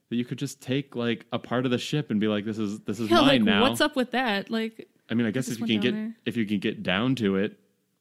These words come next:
Speaker 1: is there,
Speaker 2: Yeah,
Speaker 1: are there
Speaker 2: 'cause
Speaker 1: laws?
Speaker 2: where is the wreck
Speaker 1: <laughs>
Speaker 2: in, um,
Speaker 1: It, it's
Speaker 2: oh
Speaker 1: in
Speaker 2: my
Speaker 1: the
Speaker 2: gosh, what is this,
Speaker 1: Atlantic.
Speaker 2: what is it called? Like, the neutral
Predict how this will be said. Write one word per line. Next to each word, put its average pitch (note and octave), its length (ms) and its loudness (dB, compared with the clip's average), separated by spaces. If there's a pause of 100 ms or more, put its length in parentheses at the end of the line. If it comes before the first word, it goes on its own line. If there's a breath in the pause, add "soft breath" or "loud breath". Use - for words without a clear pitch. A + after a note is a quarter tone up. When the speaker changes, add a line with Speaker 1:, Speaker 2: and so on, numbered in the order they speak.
(880)
Speaker 1:
is F2+ 240 -8
there, G#2 120 -2
Speaker 2:
Yeah, - 60 -8
Speaker 1:
are G2 120 -2
there G2+ 100 2
Speaker 2:
'cause F#2+ 120 2
Speaker 1:
laws? F#2+ 420 2
Speaker 2:
where F#4 180 4 (100)
is C4 140 2
the C#4 140 2
wreck B3+ 360 0
Speaker 1:
<laughs> - 80 -2
Speaker 2:
in, A#3+ 380 0
um, F#3 400 -6 (440)
Speaker 1:
It, - 120 -12 (100)
it's G2+ 120 -4
Speaker 2:
oh C3 40 2
Speaker 1:
in C3 60 2
Speaker 2:
my C#3 140 2
Speaker 1:
the - 0 -
Speaker 2:
gosh, C3 80 -2 (100)
what F#3 100 4
is G3 60 0
this, F#2 180 0
Speaker 1:
Atlantic. - 140 -14
Speaker 2:
what G3+ 140 0
is F#3+ 120 -2
it F3 120 -8
called? - 220 -10
Like, G3+ 180 -4
the F#3+ 160 -4
neutral F#3+ 680 -4